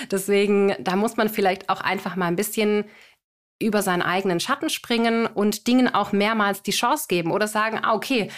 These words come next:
der vegane Käse hat mir jetzt vielleicht nicht so geschmeckt, aber das heißt ja nicht, dass alle blöd sind. So, ich probiere mich mal ein bisschen durch und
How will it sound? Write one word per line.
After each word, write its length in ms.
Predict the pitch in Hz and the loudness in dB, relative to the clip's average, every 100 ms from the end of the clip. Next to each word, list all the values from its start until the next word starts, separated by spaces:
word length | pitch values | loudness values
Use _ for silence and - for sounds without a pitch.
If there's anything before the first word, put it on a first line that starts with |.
| - - - - - | -16 -18 -20 -14 -2
der 140 | 208 | 0
vegane 300 | 254 240 233 | 2 0 -2
Käse 340 | 233 226 226 208 | -2 0 0 -2
hat 120 | 208 | 0
mir 80 | 202 | 0
jetzt 140 | 202 | 0
vielleicht 300 | 202 170 - | 0 0 2
nicht 160 | 370 - | -2 0
so 120 | 185 | 0
geschmeckt, 480 | 170 175 240 - - | 0 0 0 -2 -4
aber 140 | 202 | -2
das 140 | 208 220 | 0 -2
heißt 200 | 233 226 | -2 0
ja 60 | |
nicht, 180 | 220 220 | -2 -2
dass 180 | 208 - | -4 -2
alle 240 | 254 247 | 0 0
blöd 320 | 160 160 156 | 0 -4 -4
sind. 280 | - 165 185 | -4 -2 0
So, 100 | 190 | 0
ich 160 | 175 - | -2 -2
probiere 280 | 196 233 233 | -2 2 0
mich 140 | 220 | 2
mal 100 | 196 | 0
ein 120 | 190 | 2
bisschen 320 | 180 - 165 | -2 0 0
durch 500 | 208 285 294 277 - | 2 2 2 0 -2
und 380 | 202 214 214 214 | 0 2 0 -2